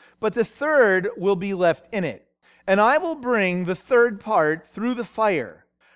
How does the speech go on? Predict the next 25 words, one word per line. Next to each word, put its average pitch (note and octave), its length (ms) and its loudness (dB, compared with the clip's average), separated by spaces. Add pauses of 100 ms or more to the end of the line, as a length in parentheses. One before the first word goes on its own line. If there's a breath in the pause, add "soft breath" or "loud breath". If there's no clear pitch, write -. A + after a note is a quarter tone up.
refine B3+ 680 2
them F3+ 180 0
as E3+ 180 0
silver C4 480 -2
is E3 160 -2
refined, E3+ 760 -4 (460 soft breath)
and G#3+ 200 0
test - 420 -8
them F#3+ 180 2
as F3 220 -2
gold F#3+ 480 2
is C#3 160 -12
tested. G3 560 -8 (380 soft breath)
And G3+ 160 2
they B3+ 140 8
will C#4 200 0
call C#4 400 2
on F#3+ 200 4
my G3 280 2
name, F#3+ 460 -2
and F3 80 0
I G#3 160 2
will G#3 180 2
answer G#3 460 -2
them. G#2 380 -10